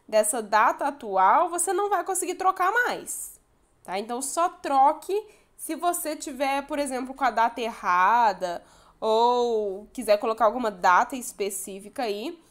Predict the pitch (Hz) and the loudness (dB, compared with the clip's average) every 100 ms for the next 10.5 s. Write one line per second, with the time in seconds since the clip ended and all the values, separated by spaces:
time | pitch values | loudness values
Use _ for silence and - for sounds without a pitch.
0 | _ - 240 285 349 247 - 240 233 262 | _ -4 -4 -4 -2 0 0 0 -4 -6
1 | 254 269 262 311 330 339 - _ - 160 | -10 -10 -6 -6 0 -2 -2 _ -8 -6
2 | - 392 392 440 440 392 392 403 330 330 | -4 -4 -4 -2 2 2 2 -2 -2 -4
3 | 320 311 285 294 254 233 254 226 240 240 | -4 -2 -2 -4 -4 -6 -6 -8 -8 -6
4 | 320 453 _ _ _ _ _ _ _ _ | -6 -8 _ _ _ _ _ _ _ _
5 | 269 233 226 254 254 - 247 233 220 220 | -4 -2 -2 0 -2 -4 -6 -6 -8 -8
6 | 233 208 233 247 277 220 262 233 185 208 | -4 -4 -6 -10 -10 -6 -4 -4 -6 -12
7 | 208 185 180 214 320 160 - _ _ _ | -12 -10 -8 -8 -8 -10 -12 _ _ _
8 | _ - 208 190 190 208 202 202 - 175 | _ -12 -8 -4 -4 -4 -6 -8 -8 -8
9 | 170 175 196 196 190 165 165 196 185 226 | -10 -6 -4 -4 -6 -14 -12 -10 -10 -8
10 | 277 277 262 285 | -10 -6 -6 -6